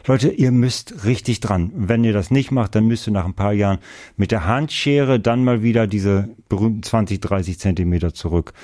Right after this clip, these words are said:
Und ich sag mal, das ist der Unterschied zwischen einem, der Profi-Werkzeug hat oder einfaches Werkzeug hat. Denn der kann da richtig dran gehen und,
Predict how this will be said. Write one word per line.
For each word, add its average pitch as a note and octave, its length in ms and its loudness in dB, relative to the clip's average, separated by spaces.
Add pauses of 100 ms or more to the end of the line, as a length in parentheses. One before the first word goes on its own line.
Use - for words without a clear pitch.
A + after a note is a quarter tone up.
(520)
Und G#2 100 0
ich F#2+ 80 2
sag F#2+ 140 0
mal, F2+ 80 0
das A#2 180 -2
ist B2+ 140 -2
der B2 100 2
Unterschied G#2 420 0
zwischen G2 280 -2
einem, F2 280 2
der E2 240 0 (120)
Profi-Werkzeug G#2+ 680 0
hat F2+ 160 -4
oder F#2+ 220 -4
einfaches G2 440 -4
Werkzeug E2+ 300 -4
hat. D2 100 -4 (400)
Denn D#2+ 120 0
der A2+ 220 0
kann G#2+ 300 0
da F2+ 180 0
richtig F#2 460 -4
dran F2+ 260 -2
gehen E2+ 180 -2
und, E2+ 360 -4